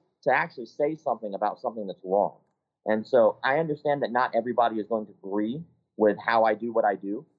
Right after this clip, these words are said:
but I don't do it with violence. I never encourage anybody to dojo storm anybody. I am vocally against people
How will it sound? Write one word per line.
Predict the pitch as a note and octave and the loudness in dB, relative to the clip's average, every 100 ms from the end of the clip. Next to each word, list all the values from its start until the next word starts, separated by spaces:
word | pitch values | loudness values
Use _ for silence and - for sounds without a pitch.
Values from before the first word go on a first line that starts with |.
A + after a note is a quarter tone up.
| _ | _
but | A2+ | 0
I | G2+ | 0
don't | F2+ A2 A#2 | 0 -2 0
do | D3 | 0
it | D3 | 0
with | F3 | 0
violence. | C#3 B2 C#3 F3+ _ _ _ _ _ G#2+ | 0 0 -2 -12 _ _ _ _ _ -6
I | G2+ | -6
never | G2+ A2+ B2+ B2+ | -2 0 0 -2
encourage | A#2+ B2 C3+ B2+ | -8 -2 0 0
anybody | B2 B2+ B2+ B2+ | -6 -2 -2 -2
to | A#2+ G2+ | -4 0
dojo | A2+ A2+ A#2+ A#2+ | 2 2 2 0
storm | - C3 B2+ | 0 -2 -2
anybody. | A#2 A2+ A2 G2+ A2+ D3+ _ _ _ - | -4 -2 0 0 -4 -12 _ _ _ -4
I | G#2 G2 | -2 -2
am | F#2+ F2+ | -6 -4
vocally | - B2+ C3+ D3 C#3 B2+ | 2 2 2 -2 -2 0
against | G2+ F2+ A2+ B2 _ | -2 0 -2 -4 _
people | C3 B2 C3+ D3 | -6 0 0 0